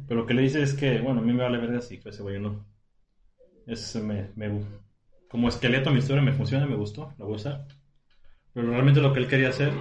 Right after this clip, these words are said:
y lo que hace en su cómic es denunciar que en la época victoriana, digamos que es como una época económicamente de florecimiento por las colonias y todo eso, pero realmente había un chingo de gente en la miseria.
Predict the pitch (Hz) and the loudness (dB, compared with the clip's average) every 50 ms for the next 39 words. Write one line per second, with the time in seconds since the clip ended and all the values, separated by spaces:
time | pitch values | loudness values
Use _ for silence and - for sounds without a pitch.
0 | - - - - 120 113 110 104 104 127 - 139 135 - - 170 135 127 131 123 | -8 -10 -8 -6 -6 -4 -4 -2 -2 -2 2 2 2 2 2 2 2 0 2 2
1 | 120 123 113 127 123 113 101 107 113 - - - 117 110 104 101 101 - - - | 0 0 2 2 0 0 0 -2 -6 -8 -6 -4 -4 -2 -2 -4 -6 -10 -16 -20
2 | _ _ _ _ _ _ _ _ _ _ _ _ - 127 113 104 107 117 120 - | _ _ _ _ _ _ _ _ _ _ _ _ -10 -8 -6 -2 -2 -2 0 0
3 | 143 139 139 135 123 113 - 127 120 123 131 131 131 131 127 113 113 117 117 120 | -2 0 2 2 0 2 2 2 2 4 4 4 4 4 2 2 2 2 2 2
4 | 120 - - - 113 107 - 117 110 98 92 90 - - - _ _ - - 117 | 2 0 -2 -8 -10 -8 -6 -4 -4 -4 -4 -6 -8 -14 -20 _ _ -20 -12 -8
5 | 117 117 113 - 127 - - - 113 104 101 98 92 - - _ _ _ _ _ | -6 -6 -6 -6 -8 -12 -12 -10 -10 -8 -8 -10 -10 -12 -18 _ _ _ _ _
6 | _ 117 113 - 123 117 120 131 131 - 117 113 113 113 123 120 107 101 113 101 | _ -18 -10 -4 0 2 2 2 2 2 2 0 0 0 0 -2 -2 -4 -4 -4
7 | 104 - 110 107 113 117 117 - 143 - - - - - - _ 107 98 98 - | -6 -4 -4 -2 0 0 0 -2 -4 -8 -8 -10 -14 -18 -18 _ -12 -10 -10 -8
8 | - 104 107 110 117 117 107 104 117 117 120 147 143 - - - - - - _ | -6 -6 -2 0 0 0 0 -2 -4 -4 -2 -2 -4 -6 -8 -12 -16 -18 -20 _
9 | _ _ _ _ _ _ _ _ _ - 123 120 123 123 135 131 135 123 123 120 | _ _ _ _ _ _ _ _ _ -4 0 2 4 4 4 4 4 4 2 2
10 | - - 123 127 110 104 113 107 101 107 104 98 95 92 98 - 117 123 120 | 2 0 2 2 2 0 -2 -4 -4 -4 -4 -4 -4 -6 -6 -8 -8 -8 -8